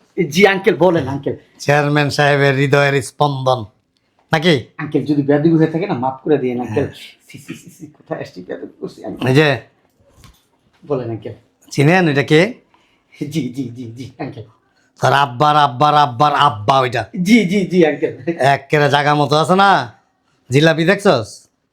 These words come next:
Speaker 2: জিলাপি কেমনে বানায়? পেঁচায় পেঁচায় না?
Speaker 1: জি, জি
Speaker 2: এরম
Speaker 1: আঙ্কেল।
Speaker 2: পেঁচায় পেঁচায় এক্কেরে জাগা মতো দিয়ে দিব। ব্যাককল, তুমি ভুল জায়গায় ক্ষমতা দেখাইতে আসছো। যেই সেই জায়গায় গিয়া ক্ষমতার পা-, ই দেখায়ও না, বড়াই দেখায়ও না। সব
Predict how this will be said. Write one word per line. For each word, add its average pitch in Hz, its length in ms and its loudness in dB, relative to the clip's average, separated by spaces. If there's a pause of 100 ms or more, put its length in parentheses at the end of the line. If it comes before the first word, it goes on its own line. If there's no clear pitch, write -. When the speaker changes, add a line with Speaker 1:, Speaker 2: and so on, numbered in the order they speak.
(540)
Speaker 2:
জিলাপি 151 320 2
কেমনে 170 280 2
বানায়? 151 260 0 (1040)
পেঁচায় 156 280 4
পেঁচায় 196 260 4
না? 254 60 2 (280)
Speaker 1:
জি, 190 100 -4 (120)
জি 170 80 -2
Speaker 2:
এরম 135 160 2
Speaker 1:
আঙ্কেল। 131 160 2
Speaker 2:
পেঁচায় 156 360 2
পেঁচায় 156 280 2
এক্কেরে 147 280 0
জাগা 143 240 2
মতো 131 220 -2
দিয়ে 131 180 2
দিব। 110 120 -4 (960)
ব্যাককল, 190 520 2 (880)
তুমি 151 120 4 (100)
ভুল 190 140 6 (100)
জায়গায় 202 280 2
ক্ষমতা 196 360 4
দেখাইতে 185 340 2
আসছো। 160 220 -2 (580)
যেই 175 220 4 (100)
সেই 208 240 6
জায়গায় 202 300 4
গিয়া 202 200 4
ক্ষমতার 190 440 4
পা-, 202 220 -2
ই - 20 4 (100)
দেখায়ও 180 300 2
না, 170 120 2
বড়াই 175 260 4
দেখায়ও 170 300 4
না। 135 60 -2 (520)
সব 165 160 0